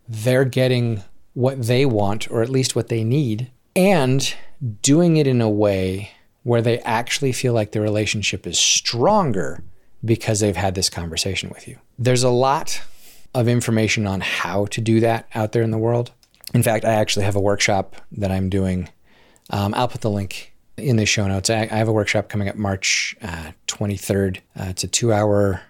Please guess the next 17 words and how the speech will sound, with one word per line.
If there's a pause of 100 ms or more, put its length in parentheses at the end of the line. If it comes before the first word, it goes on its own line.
(100)
video
workshop
on
negotiating
life
better. (680)
And
it
covers
everything
from, (140)
again, (120)
negotiating
everything
from (160)
sales (420)
to